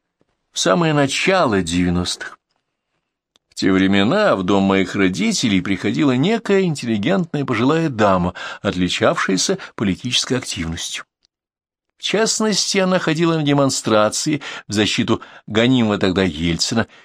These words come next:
и мне запомнился такой ее рассказ. Среди толпы на Манежной площади я увидела мужчину, который держал самодельный плакат, а там были начертаны два слова:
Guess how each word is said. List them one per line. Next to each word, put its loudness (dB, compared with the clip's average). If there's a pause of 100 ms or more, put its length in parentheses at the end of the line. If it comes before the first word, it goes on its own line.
(120)
и -8
мне 0
запомнился 0
такой -2
ее -2
рассказ. -6 (1800)
Среди -4
толпы 2
на 2
Манежной 0
площади -2 (400)
я -2
увидела 2
мужчину, 0 (240)
который -2
держал 2
самодельный 0
плакат, -2 (200)
а -2
там 0
были -2
начертаны -2 (180)
два 0
слова: 0